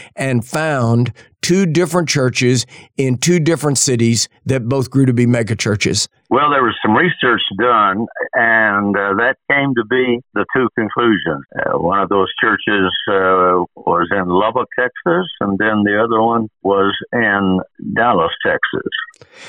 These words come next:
Speaker 1: Well, let's start with the first one, Trinity Church in Lubbock, Texas. I know at, at one point you were well over four thousand members,
Speaker 2: Right.
Speaker 1: and you started that with a handful in,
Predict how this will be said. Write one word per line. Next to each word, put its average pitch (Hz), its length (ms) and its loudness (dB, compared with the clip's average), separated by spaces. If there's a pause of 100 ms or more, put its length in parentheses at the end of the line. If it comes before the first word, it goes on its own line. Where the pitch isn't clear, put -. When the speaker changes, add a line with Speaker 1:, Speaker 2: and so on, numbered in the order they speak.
(400)
Speaker 1:
Well, 196 120 2
let's 202 120 2
start 175 240 0
with 135 100 2
the 135 80 2
first 160 340 0
one, 110 160 2
Trinity 156 400 0
Church 147 380 0
in 123 80 2
Lubbock, 131 400 0
Texas. 151 580 0
I 113 160 0
know 131 300 2
at, 110 200 -2
at 127 160 -2
one 135 220 0
point 135 380 -2 (200)
you 120 140 0
were 110 140 2
well 127 340 0
over 123 260 0
four 143 320 0
thousand 131 540 0
members, 139 480 2 (380)
Speaker 2:
Right. 80 180 0
Speaker 1:
and 131 220 2
you 120 400 2
started 180 600 0
that 139 200 0
with 160 160 2
a 139 40 0
handful 143 840 2
in, 123 420 2